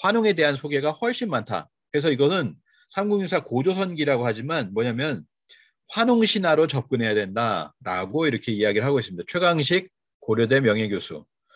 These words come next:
그 전에 이제 뭐 문화부 장관도 했죠. 문체부 장관인가요? 그리고 이제 그 전에 이제 또 뭐죠? 국립중앙박물관장도 했습니다.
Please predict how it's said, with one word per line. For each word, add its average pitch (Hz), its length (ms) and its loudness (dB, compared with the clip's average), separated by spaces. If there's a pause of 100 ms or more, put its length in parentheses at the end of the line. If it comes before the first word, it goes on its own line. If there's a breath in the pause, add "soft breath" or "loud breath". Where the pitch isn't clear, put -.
(220 soft breath)
그 123 100 -4
전에 135 240 4
이제 104 380 4
뭐 101 260 0
문화부 147 320 4
장관도 123 340 0
했죠. 117 460 -2 (160)
문체부 135 420 -2
장관인가요? 101 640 -4 (240)
그리고 107 280 -2
이제 98 340 0 (520 loud breath)
그 107 120 -4
전에 110 200 2
이제 95 300 -4
또 95 400 -2
뭐죠? 123 420 -4
국립중앙박물관장도 120 1500 0
했습니다. 113 440 -8